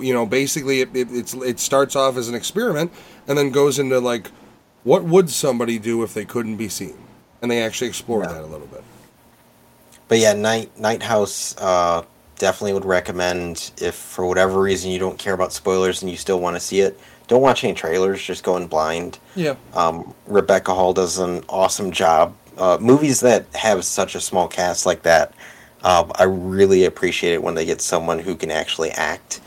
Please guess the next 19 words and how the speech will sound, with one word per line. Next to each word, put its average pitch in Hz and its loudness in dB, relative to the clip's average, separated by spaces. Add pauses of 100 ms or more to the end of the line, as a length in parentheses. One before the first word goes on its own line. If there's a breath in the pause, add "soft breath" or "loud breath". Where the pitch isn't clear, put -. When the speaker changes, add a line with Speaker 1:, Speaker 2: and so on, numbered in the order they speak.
Speaker 1:
Yeah, 113 -4
she's 151 -8
good 160 -6
Speaker 2:
Um, 90 4
Speaker 1:
in 92 -6
it. - -12
Speaker 2:
especially 139 6
act 104 2
alone 92 2
in 113 -2
a 110 -4
scene. 123 0 (680 loud breath)
Um, 85 2
but 104 2
yeah, 104 8
this 101 -2
is 101 -4
a 92 6
easy 98 -4